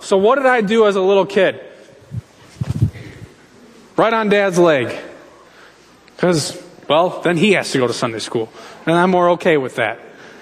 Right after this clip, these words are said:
That's what we do with the promises of God. You cling to the promises of God. Don't just say, "Oh, but,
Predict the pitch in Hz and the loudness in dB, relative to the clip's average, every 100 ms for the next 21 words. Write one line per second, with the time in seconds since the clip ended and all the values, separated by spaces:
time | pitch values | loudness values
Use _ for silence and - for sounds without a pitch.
0 | - - - - - _ _ _ _ 202 | -20 -20 -20 -20 -20 _ _ _ _ -4
1 | 233 262 247 220 233 220 - 226 202 196 | 0 2 4 4 4 2 0 0 0 0
2 | 185 180 220 175 214 - 339 294 302 254 | 2 2 2 2 2 2 0 2 2 0
3 | - 226 208 196 180 196 165 208 233 233 | 2 0 0 0 2 0 2 0 2 0
4 | - 226 254 277 247 233 220 208 | 2 2 2 0 0 0 -2 -4